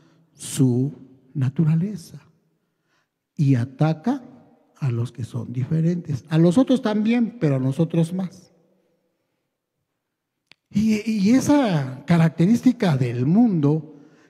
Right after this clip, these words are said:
las características que tiene el mundo, no descansan.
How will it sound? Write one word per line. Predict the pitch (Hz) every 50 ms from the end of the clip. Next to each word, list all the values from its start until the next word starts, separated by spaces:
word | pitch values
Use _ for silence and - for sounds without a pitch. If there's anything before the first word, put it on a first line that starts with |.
| _ _ _ _ _
las | - 170 147 147 147 -
características | - 151 147 143 135 - - 139 135 147 196 226 - - 233 190 202 170 - -
que | - 113
tiene | - - - 143 151 160 175 190 202
el | 202 202 196
mundo, | 202 208 202 196 180 165 151 151 170 208 - - - - _ _ _ _ _ _ _ _ _ _ _ _ _ -
no | 180 208 233
descansan. | 220 196 - - 208 214 226 233 202 180 - 180 160 147